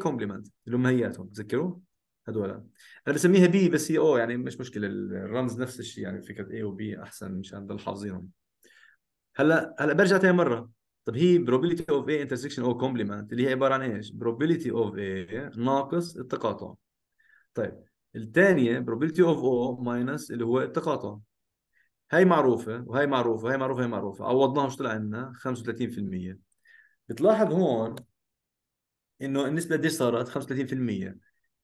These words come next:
إنه at least one of them will get an A كانت خمسة وخمسين في المية.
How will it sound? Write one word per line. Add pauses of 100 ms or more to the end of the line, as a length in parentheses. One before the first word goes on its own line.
إنه
at
least
one
of
them (340)
will
get
an
A
كانت
خمسة
وخمسين
في
المية.